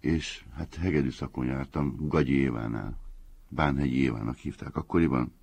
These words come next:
tanárnőmet. És erre a koncertre természetesen szívesen látom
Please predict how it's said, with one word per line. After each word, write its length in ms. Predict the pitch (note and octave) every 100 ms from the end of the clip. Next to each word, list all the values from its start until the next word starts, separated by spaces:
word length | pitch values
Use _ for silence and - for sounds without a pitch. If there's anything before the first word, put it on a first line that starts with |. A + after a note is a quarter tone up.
| -
tanárnőmet. 640 | - D2+ C#2 B1+ A#1+ A1 - - - - - - -
És 340 | F#2+ F2+ - - - - - _
erre 240 | - E2+
a 80 | C2+
koncertre 580 | F2 D#2+ F2 D#2+ F2+ E2+
természetesen 840 | - E2+ D#2 D#2+ D2 D#2 D#2+ D#2 - - _ _ - _ -
szívesen 720 | - F2+ D2 - C#2 C#2 C2+ - - - - - _ _ _ -
látom 600 | C#2+ C#2+ - C#2+ C#2